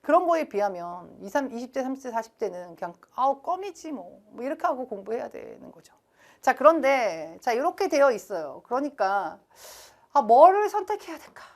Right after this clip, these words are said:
고민을 일단 여러분들 엄청 많아요. 제가 일단 고민을 반 정도는 해결을 해드리겠습니다. 반. 자, 어떻게? 자, 너 제일 쉽다. 공부도 하기도 쉽고 물제-, 문제 출제 난이도도 굉장히 쉬우니까 얘는 반드시 선택해.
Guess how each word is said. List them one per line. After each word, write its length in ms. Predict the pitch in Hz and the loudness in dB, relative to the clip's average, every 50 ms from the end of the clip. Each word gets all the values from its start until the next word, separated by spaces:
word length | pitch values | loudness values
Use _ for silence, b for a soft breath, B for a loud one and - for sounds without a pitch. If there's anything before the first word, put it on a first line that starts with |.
| _ _ _ | _ _ _
고민을 340 | - 285 294 349 349 330 277 | -6 -4 -2 -2 -2 -2 -4
일단 520 | 220 202 - 220 202 196 202 226 - 196 202 208 | -6 -8 -8 -8 -8 -8 -8 -10 -12 -16 -20 -16
여러분들 320 | 202 226 226 233 233 233 | -14 -14 -14 -12 -10 -8
엄청 320 | 214 233 254 - 349 311 254 | -8 -8 -6 -4 -6 -6 -6
많아요. 360 | - - - - - - 262 - | -6 -12 -12 -14 -16 -16 -12 -6
제가 160 | - 233 214 | -2 0 0
일단 540 | 233 226 - 269 247 247 262 233 175 - - _ _ - | 0 2 4 4 6 6 4 2 0 -8 -20 _ _ -8
고민을 580 | - - 269 294 359 359 349 330 320 311 311 - b b b b b b b | -2 -2 0 0 0 0 0 0 0 -2 -2 -6 b b b b b b b
반 300 | b - 240 294 370 392 | b 4 6 6 6 4
정도는 460 | 381 415 403 403 381 392 370 370 359 | 2 2 2 2 0 -2 0 0 -2
해결을 300 | 330 349 330 330 320 311 285 | -2 -2 -4 -4 -4 -4 -6
해드리겠습니다. 600 | 302 262 240 233 202 - - - - - - - | -8 -8 -8 -8 -8 -8 -10 -18 -20 -20 -20 -20
반. 180 | - - - - _ _ _ _ _ _ _ | -18 -18 -18 -18 _ _ _ _ _ _ _
자, 160 | - - 196 | 4 6 6
어떻게? 440 | 190 185 - 240 - - 403 415 415 - _ _ b b b b b b b b b | 6 6 0 -8 -4 -4 -4 -4 -6 -10 _ _ b b b b b b b b b
자, 280 | - 233 202 - - _ _ | 6 6 6 6 0 _ _
너 300 | - 240 277 320 339 330 | 2 4 6 6 6 6
제일 400 | 330 - 339 381 415 440 440 415 | 2 0 0 2 2 2 0 0
쉽다. 400 | 427 403 359 - 330 285 - - _ _ | 0 2 6 6 6 6 6 2 _ _
공부도 360 | - 285 311 330 359 294 381 | -6 -4 -4 -2 -2 2 4
하기도 360 | 427 339 277 330 370 320 359 | 4 4 2 0 -4 -6 -6
쉽고 560 | 320 370 359 - - 349 359 359 302 220 165 | -6 -8 -8 -4 2 6 8 8 8 8 6
물제-, 520 | 180 226 269 262 - 349 339 311 269 - - | 2 -4 -8 -6 -4 -2 0 -2 -2 -2 -6
문제 360 | 220 220 254 302 320 339 339 | -10 -6 -4 -4 -2 -2 -4
출제 300 | - - 359 302 - 349 | -6 -6 -8 -8 -6 -2
난이도도 520 | 277 240 226 226 226 - 302 285 285 262 285 | 2 2 2 2 2 0 -4 -4 -4 -6 -6
굉장히 340 | 247 208 220 254 247 247 262 | -6 -6 -6 -6 -6 -8 -6
쉬우니까 300 | - 302 294 269 240 220 | -6 -8 -8 -6 -4 -2
얘는 180 | 262 311 330 | 0 0 2
반드시 300 | 277 277 294 311 339 - | 2 2 0 0 -2 -2
선택해. 380 | 330 302 277 262 240 - - | -4 -4 -4 -4 -10 -12 -14